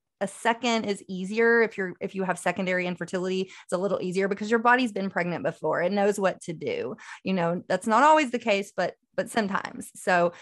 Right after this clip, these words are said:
but we just dive in, you know, figuring out the foods that are gonna work for you, what your hormones look like, and, and kind of create a plan around that.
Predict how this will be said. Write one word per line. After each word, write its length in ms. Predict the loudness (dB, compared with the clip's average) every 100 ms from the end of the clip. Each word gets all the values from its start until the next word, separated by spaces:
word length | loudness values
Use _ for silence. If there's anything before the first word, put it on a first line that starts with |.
| -2
but 120 | 0 2
we 160 | 0
just 260 | -2 -6 0
dive 320 | 4 4 2
in, 320 | -2 -2 -2
you 100 | -2
know, 180 | -4 -6
figuring 440 | -6 -4 -2 0
out 180 | 0 0
the 80 | -4
foods 440 | -6 -4 -2 -4
that 140 | 0 0
are 80 | 0
gonna 180 | -2
work 220 | -2 -2 -4
for 100 | -8
you, 400 | -4 -2 -2 -2
what 200 | -4 -4
your 100 | -4
hormones 460 | -2 0 0 -2 -6
look 140 | -10 -4
like, 520 | 0 4 4 2 -2
and, 260 | -6 -6 -10 _
and 160 | -8 -2
kind 160 | 0
of 240 | 2 0 -6
create 300 | -2 0 0
a 60 |
plan 400 | -2 -2 -2 -2
around 340 | -2 -4 -4 -4
that. 260 | -6 -8